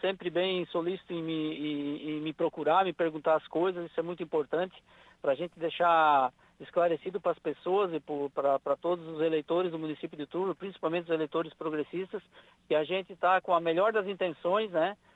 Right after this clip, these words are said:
A gente tá indo pra uma, pra uma, pra uma eleição agora esse ano, se Deus ajudar, pode ser que seja uma reeleição, né? Quem é que duvida, né?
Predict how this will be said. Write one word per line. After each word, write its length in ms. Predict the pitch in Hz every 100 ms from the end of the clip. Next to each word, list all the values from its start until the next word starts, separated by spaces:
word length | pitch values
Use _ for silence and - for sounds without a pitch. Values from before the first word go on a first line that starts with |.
| _ -
A 100 | 139
gente 200 | 170 185
tá 160 | 185 185
indo 120 | 190
pra 140 | -
uma, 540 | 180 180 170 156 147 139
pra 120 | 156
uma, 580 | 165 160 151 143 135 131 -
pra 80 | 160
uma 140 | 170
eleição 460 | 180 175 - 202 190
agora 260 | 180 185
esse 180 | 165 170
ano, 260 | 190 214 185 -
se 80 |
Deus 380 | 160 175 208 196
ajudar, 540 | 175 165 160 170 208 214 - - -
pode 300 | 190 214 180
ser 160 | - 208
que 120 | -
seja 240 | - 202 190
uma 160 | 180
reeleição, 640 | 156 208 196 180 - 190 233
né? 160 | 180 170
Quem 140 | 170
é 80 | 185
que 100 | 185
duvida, 460 | 175 156 214 170
né? 200 | 147 180